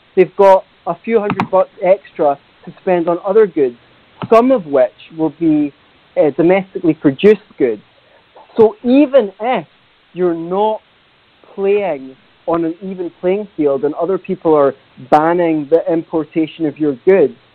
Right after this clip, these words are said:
let them do it, because you're, because essentially, if you play the same game as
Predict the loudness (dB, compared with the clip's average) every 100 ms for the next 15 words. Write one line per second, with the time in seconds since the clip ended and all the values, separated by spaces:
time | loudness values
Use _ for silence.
0 | _ _ _ 0 2 4 0 -6 -2 2
1 | 4 4 0 -4 -8 -4 2 2 2 -8
2 | _ _ -6 -2 -2 -4 -10 -10 -4 2
3 | 2 2 -4 _ _ -20 -20 _ _ _
4 | _ _ -2 0 0 0 -2 -12 -8 -8
5 | -8 -16 _ -18 -8 -8 -8 -10 -6 -6
6 | -6 -8 -2 -2 -2 -2 0 0 -4